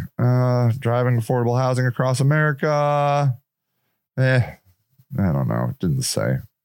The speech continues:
Anyways, um, <clears throat> it's too expensive to live in America, people. It's too expensive.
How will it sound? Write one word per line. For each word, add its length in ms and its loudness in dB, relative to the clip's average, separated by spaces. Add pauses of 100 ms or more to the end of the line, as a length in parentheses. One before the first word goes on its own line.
Anyways, 640 0 (1160)
um, 720 0 (300)
<clears throat> 300 -12
it's 1040 0 (1600)
too 120 0
expensive 400 0
to 60 0
live 160 2
in 60 0
America, 320 0
people. 280 2 (340)
It's 80 -8
too 140 0
expensive. 500 -2